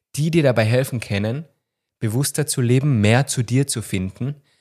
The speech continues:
und so glücklicher durchs Leben zu gehen. Ich hab's schon ein paar Mal erwähnt und ich will's auch wieder sagen, Yoga ist keine Religion, es ist mehr die Yoga-Philosophie dahinter, ein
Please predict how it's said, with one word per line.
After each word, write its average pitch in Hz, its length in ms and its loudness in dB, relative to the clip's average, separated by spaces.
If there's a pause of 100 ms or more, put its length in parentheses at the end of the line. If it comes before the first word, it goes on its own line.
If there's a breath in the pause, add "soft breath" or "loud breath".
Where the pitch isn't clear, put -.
(180 soft breath)
und 117 140 -6
so 120 200 -2
glücklicher 127 800 2
durchs - 240 -6
Leben 98 260 -6
zu 92 160 -6
gehen. - 340 -10 (300)
Ich 110 80 -2
hab's 113 140 0
schon 123 100 0
ein - 40 -10
paar 113 120 4
Mal 120 140 4
erwähnt 110 400 4
und 107 120 0
ich 98 60 -2
will's 117 220 2
auch 104 80 0
wieder 110 200 2
sagen, 101 460 -4 (640 soft breath)
Yoga 107 260 4
ist 110 120 0
keine 110 200 0
Religion, 107 600 0 (120)
es 95 200 -4
ist - 180 -6
mehr 101 520 0 (100)
die 104 60 -4
Yoga-Philosophie 101 760 -2
dahinter, 98 640 -2 (560 soft breath)
ein 92 560 -2